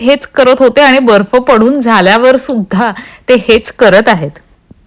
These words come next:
यांच्यासारखं मला सुद्धा केव्हा असं वाटलं की केव्हा घरी जाते आणि छान काहीतरी,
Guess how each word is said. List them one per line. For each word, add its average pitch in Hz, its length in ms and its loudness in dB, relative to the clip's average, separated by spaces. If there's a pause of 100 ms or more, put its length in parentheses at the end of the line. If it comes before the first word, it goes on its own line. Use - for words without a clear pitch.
(100)
यांच्यासारखं 202 1080 -2
मला 190 320 0
सुद्धा 175 580 -2
केव्हा 185 480 -2
असं 220 220 -2
वाटलं 190 320 -2
की 208 120 -8
केव्हा 165 400 -4
घरी 185 320 0
जाते 185 340 -4
आणि 175 320 -4
छान 196 420 -2
काहीतरी, 185 760 -2